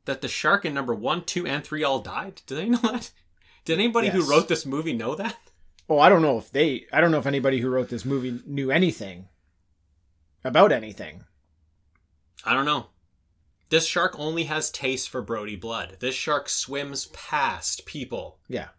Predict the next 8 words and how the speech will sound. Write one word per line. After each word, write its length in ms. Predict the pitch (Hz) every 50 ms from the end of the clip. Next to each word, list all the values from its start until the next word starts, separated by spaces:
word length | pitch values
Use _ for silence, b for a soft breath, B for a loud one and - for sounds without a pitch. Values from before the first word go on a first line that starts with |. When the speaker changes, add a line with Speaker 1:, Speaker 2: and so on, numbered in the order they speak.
| _ _ _
Speaker 1:
just 480 | - - - 156 143 123 - - - -
to 60 | 123
get 340 | 98 - 127 120 113 - -
to 140 | - 127 123 - -
any 560 | 135 135 143 143 143 143 147 147 151 151 _ _ _ _ -
Brody. 420 | 123 123 127 123 101 92 - _ _ _ _ -
Speaker 2:
Mm-hmm. 240 | 117 123 151 139 98 80 _ _ _ _ _ _ _ _ _ _ _ _ _ _ _ _ _ _ _ _ _ _ _ _ _ -
Speaker 1:
Okay. 320 | 117 113 - 135 120 -